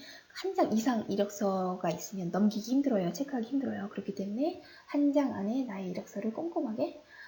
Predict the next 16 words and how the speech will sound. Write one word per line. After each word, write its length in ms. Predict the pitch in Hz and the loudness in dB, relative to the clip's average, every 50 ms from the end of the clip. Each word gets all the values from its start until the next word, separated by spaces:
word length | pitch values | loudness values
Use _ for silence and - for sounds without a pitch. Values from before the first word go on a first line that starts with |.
| - - - | -20 -14 -8
어, 400 | - 190 185 180 170 170 165 - - - - _ _ _ _ _ - - - _ _ _ _ _ _ _ - - | -6 -4 -2 -2 -2 -2 -4 -6 -10 -14 -20 _ _ _ _ _ -16 -16 -16 _ _ _ _ _ _ _ -6 0
간결하게, 540 | 220 214 214 220 202 185 165 180 - - - - | 2 4 4 4 4 4 2 -2 -4 -6 -10 -8
간결하게, 680 | - - 214 196 196 202 196 196 190 175 - 214 254 269 | -6 -4 -2 -2 2 4 4 4 4 0 0 0 0 0
정확하게 480 | - 208 202 208 - - 247 214 220 | 0 -4 -4 -6 -6 -6 -6 -6 -6
작성하는 520 | - 202 - - - 233 226 214 202 196 196 | -8 -10 -10 -6 -4 -2 -2 -2 -2 -2 -4
것들을, 680 | 185 180 - - - 208 - 208 220 247 277 277 - - - - - - | -6 -8 -10 -12 -12 -8 -4 -2 -2 -2 -2 -4 -6 -14 -18 -20 -16 -12
어, 240 | - 175 - - - - - | -10 -8 -8 -8 -10 -12 -12
권해드립니다. 680 | - - 202 196 202 - - 190 196 175 - 170 170 - - - - - _ - - - - - - - - | -6 0 0 0 0 0 0 -2 -2 -2 -2 -4 -6 -6 -8 -18 -20 -20 _ -16 -16 -16 -16 -16 -18 -14 -6
자, 100 | - - | -4 2
먼저 500 | 220 202 208 220 233 262 240 233 240 240 - | 4 6 6 6 4 2 2 2 2 2 2
이 100 | - 226 | 2 0
이력서를 1080 | 226 - 202 202 233 240 240 - - - 208 196 208 233 240 226 208 - - - 233 220 214 | 2 2 2 2 2 2 0 -2 -2 -2 0 2 4 4 4 4 2 2 0 0 0 0 2
한번 220 | 262 277 269 262 | 2 2 2 2
봐볼게요. 520 | - 170 190 165 151 - - 170 175 190 - - | 0 0 0 0 -4 -4 -6 -6 -4 -4 -4 -4
이 100 | 185 180 | -4 -2
이력서에는, 1000 | - - - - - 190 180 180 180 185 196 240 277 277 269 240 190 170 - - | -2 -4 -4 -4 -8 -6 -6 -4 -4 -2 0 4 6 6 6 6 4 0 -2 -6